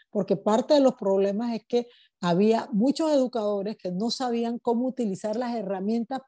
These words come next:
para usos pedagógicos, que es distinto que, eh, usar una herramienta para, eh, ser u-, eh, el u-, eh, aquella persona que es usuaria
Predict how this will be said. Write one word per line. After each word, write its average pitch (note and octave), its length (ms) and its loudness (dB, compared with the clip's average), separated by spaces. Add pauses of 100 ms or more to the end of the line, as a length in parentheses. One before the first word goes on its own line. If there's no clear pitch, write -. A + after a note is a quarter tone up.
(120)
para C#4 360 0 (240)
usos D4 400 2
pedagógicos, G3+ 880 2 (300)
que A#3 140 6
es G#3+ 80 2
distinto B3 800 0
que, A#3 280 2 (320)
eh, A3 280 2
usar G#3 560 2
una B3+ 240 0
herramienta B3+ 800 -2
para, A3+ 380 -2 (100)
eh, F#3+ 300 0
ser F#3+ 200 0
u-, A3+ 280 0
eh, F#3 440 0
el G3 360 4
u-, E4 260 0
eh, G#3+ 320 0
aquella B3+ 300 2
persona B3 360 0
que - 60 -2
es A#3 80 0
usuaria G#3 720 0